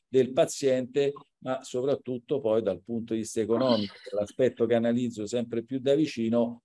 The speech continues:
un vantaggio anche dal punto di vista dell'utilizzo delle risorse. Purtroppo, per quanto riguarda invece la prevenzione,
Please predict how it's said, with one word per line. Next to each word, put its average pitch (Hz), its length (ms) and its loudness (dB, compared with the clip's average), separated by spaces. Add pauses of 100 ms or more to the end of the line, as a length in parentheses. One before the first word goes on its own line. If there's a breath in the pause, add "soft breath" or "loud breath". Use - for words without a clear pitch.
(100)
un 123 200 -2
vantaggio 113 640 2
anche 107 260 -4
dal 107 220 -2
punto 107 280 -6
di 107 80 0
vista 101 240 -4
dell'utilizzo 95 640 -4
delle 90 240 -6
risorse. 82 600 -10 (360 soft breath)
Purtroppo, 175 880 6
per 123 220 2
quanto 131 320 2
riguarda 123 400 2
invece 120 360 -4
la 113 120 2
prevenzione, 147 1040 0